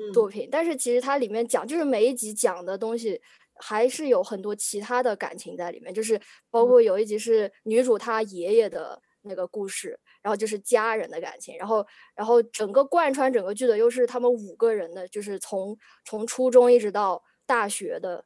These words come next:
Speaker 1: 这种同学之间的感情。我觉得就是我很，我很能感同身受，因为我和，我和那个谁，我和岸柱，我们就是高中到现在一直都在，都，都还保持联系嘛，所以我就觉得就是这种同学之间的这种感情非常的，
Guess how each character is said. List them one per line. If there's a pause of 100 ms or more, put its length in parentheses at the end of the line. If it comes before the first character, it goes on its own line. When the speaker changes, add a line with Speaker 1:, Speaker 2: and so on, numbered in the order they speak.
(120)
Speaker 1:
这
种
同
学
之
间
的
感
情。
我
觉
得
就
是 (300)
我
很，
我
很
能
感
同
身
受，
因
为 (200)
我
和， (320)
我
和
那
个
谁，
我
和
岸
柱， (200)
我
们
就
是
高
中
到
现
在
一
直 (280)
都
在， (440)
都，
都
还
保
持
联
系
嘛，
所
以
我
就
觉
得
就
是
这
种
同
学
之
间
的
这
种
感
情
非
常
的，